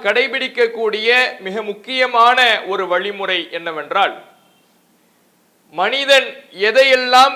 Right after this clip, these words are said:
குறைத்து மதிப்பிடுவானோ, அந்த பொருளையோ அல்லது உயிரினத்தையோ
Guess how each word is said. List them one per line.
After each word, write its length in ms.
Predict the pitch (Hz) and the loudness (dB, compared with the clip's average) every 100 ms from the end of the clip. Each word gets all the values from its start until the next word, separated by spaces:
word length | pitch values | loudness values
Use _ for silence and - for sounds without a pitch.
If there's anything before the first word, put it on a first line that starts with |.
| - | -6
குறைத்து 520 | 226 240 285 - 277 | 0 2 2 -2 -6
மதிப்பிடுவானோ, 920 | 226 202 - 240 202 196 170 160 202 - - _ _ _ _ _ _ _ _ _ _ _ _ | -4 -4 -6 -6 -4 -2 -2 -2 -4 -6 -20 _ _ _ _ _ _ _ _ _ _ _ _
அந்த 340 | 180 254 294 277 240 214 214 - | -2 -2 2 4 6 4 -2 -2
பொருளையோ 800 | 240 269 247 208 202 247 254 240 | 0 2 2 2 2 4 4 2
அல்லது 500 | 214 240 226 208 226 | -2 -2 -2 -2 -4
உயிரினத்தையோ 800 | 262 262 240 220 208 180 208 | -2 0 0 -2 -4 -2 0